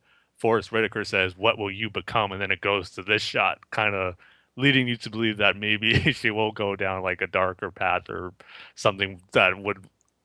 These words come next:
let, allow her to go to the Empire's side. But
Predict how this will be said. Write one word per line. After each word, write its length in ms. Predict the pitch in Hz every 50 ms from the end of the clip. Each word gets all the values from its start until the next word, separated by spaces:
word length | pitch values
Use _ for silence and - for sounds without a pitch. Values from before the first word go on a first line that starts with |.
| _ 139
let, 300 | 123 110 107 110 - -
allow 200 | 98 98 98 95
her 100 | 95 98
to 60 | 95 92
go 120 | 95 95 90
to 140 | - - 90
the 180 | 82 87 101
Empire's 480 | 98 95 90 95 90 87 87 90 92 -
side. 300 | - - 50 - - - -
But 200 | - 95 -